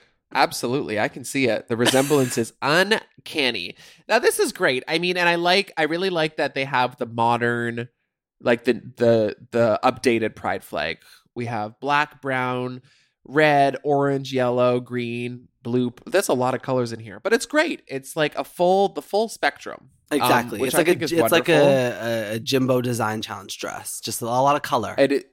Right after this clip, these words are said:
Speaker 2: <laughs>
Speaker 1: it's a lot of shit. And it's cute. It's actually very cute. And they have, I love the little,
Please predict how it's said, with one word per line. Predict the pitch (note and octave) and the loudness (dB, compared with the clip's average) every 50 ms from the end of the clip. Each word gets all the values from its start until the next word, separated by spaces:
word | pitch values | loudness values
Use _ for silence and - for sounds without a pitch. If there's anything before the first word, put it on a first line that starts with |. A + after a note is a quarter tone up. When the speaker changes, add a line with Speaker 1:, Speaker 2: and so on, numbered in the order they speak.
| _ - | _ -4
Speaker 2:
<laughs> | - A#3 - - - D#3+ - - F3+ | -4 -4 -4 -6 -12 -12 -12 -10 -8
Speaker 1:
it's | F3 E3+ C3+ C3 - | -6 -4 -2 0 0
a | C3 | 2
lot | C3 C3+ C3 C3 C3+ | 4 6 4 4 4
of | C#3+ | 2
shit. | C3+ - - C3 G#2+ E2 - _ _ _ - | -2 -2 -4 -2 -2 -4 -6 _ _ _ -2
And | G3+ - E3 F3 | 0 2 4 2
it's | G3 F#3+ - | 2 2 -2
cute. | G3+ G3+ C#4 C#4 G3 | -2 -2 -2 0 0
It's | F3+ E3+ - | 0 2 2
actually | G3 G#3 - - C#4 F#3+ | 2 2 2 0 -2 0
very | D#3+ E3+ D#3+ E3 E3 | 2 4 4 4 2
cute. | - - G3 F#3 E3+ | 0 -2 -2 -2 -2
And | E3+ D#3+ | 0 -2
they | E3 E3+ | -2 0
have, | F3+ E3+ E3+ E3 D#3+ - | 2 2 0 0 -2 -4
I | - E3 E3 | -2 -2 2
love | E3 E3+ E3+ E3 | 2 2 2 2
the | F#3 F3 | 0 0
little, | F3 F3+ E3+ F3 E3+ E3+ E3 - | 0 2 2 2 2 2 0 -4